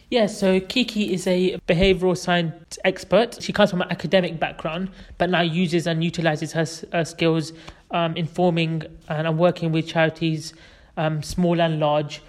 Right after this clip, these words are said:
to talk about the psychology of giving. So what we spoke about in this posco-, podcast was really interesting. It was how charity can utilise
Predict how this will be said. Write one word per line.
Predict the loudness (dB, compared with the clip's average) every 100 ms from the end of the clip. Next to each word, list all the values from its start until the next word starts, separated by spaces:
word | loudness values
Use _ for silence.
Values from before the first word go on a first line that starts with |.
| -16
to | -14
talk | -2 -2 0
about | 0 2 2 0
the |
psychology | -4 -4 -2 -2 -2 -2
of | -4 -2
giving. | -2 -2 -6 -10 -18 -20 -20 -20 -14
So | 2
what | 4 4
we |
spoke | 0 2 2 4
about | 4 4 4 0
in | -4 0
this | 0
posco-, | -2 -6 -6 -6 -8 -10
podcast | -2 0 0 -4
was | -2 2
really | 2 2
interesting. | -2 -4 -6 -6 -8 -6
It | -2
was | -2
how | 2 4 6 4 0 -6 -20 -20 -14
charity | -2 4 4 4 0 -4
can | -2 -2 0
utilise | -2 -2 0 2 2 0 -6